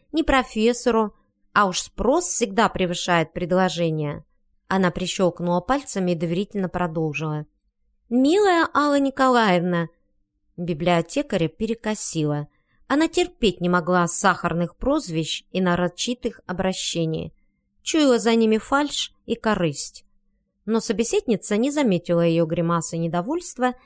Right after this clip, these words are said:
и продолжала трещать, всё больше распаляясь.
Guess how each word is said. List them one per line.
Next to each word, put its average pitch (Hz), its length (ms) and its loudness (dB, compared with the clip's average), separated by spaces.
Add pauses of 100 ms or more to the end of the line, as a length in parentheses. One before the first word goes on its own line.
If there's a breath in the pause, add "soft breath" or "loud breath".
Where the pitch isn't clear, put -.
(260 soft breath)
и 240 80 -6
продолжала 202 640 2
трещать, 202 640 -2 (280)
всё - 220 -2
больше 180 380 0
распаляясь. 175 840 -2